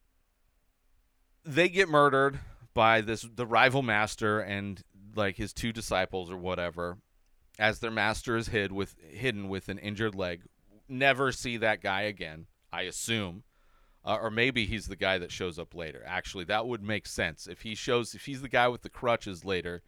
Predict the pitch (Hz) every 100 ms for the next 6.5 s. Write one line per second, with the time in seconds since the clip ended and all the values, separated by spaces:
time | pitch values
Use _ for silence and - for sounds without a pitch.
0 | _ _ _ - 117 107 104 101 - 101
1 | 95 87 - _ - - 131 117 123 110
2 | 107 101 104 101 101 - - 107 107 -
3 | 113 98 - 92 92 95 90 - - 95
4 | 123 147 110 107 - - 95 85 82 82
5 | - _ _ 98 - 92 107 90 90 -
6 | 76 87 82 90